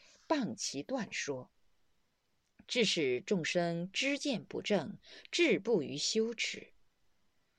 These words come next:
这种人相当多，我看到过很多《心经》的讲义一塌糊涂，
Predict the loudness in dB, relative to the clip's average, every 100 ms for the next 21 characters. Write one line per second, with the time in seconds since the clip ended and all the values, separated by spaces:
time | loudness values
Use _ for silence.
0 | _ _ 0 2 2 -2 -6 -8 -6 -4
1 | 0 0 0 -2 -6 -8 -8 -10 -12 _
2 | _ _ -20 -20 _ 0 2 2 2 2
3 | 2 2 0 -4 -10 -6 -6 -2 -2 0
4 | 0 2 2 2 -2 -4 -6 -10 -8 -4
5 | -4 -6 _ -2 0 0 -4 -6 -6 -6
6 | -6 -6 -12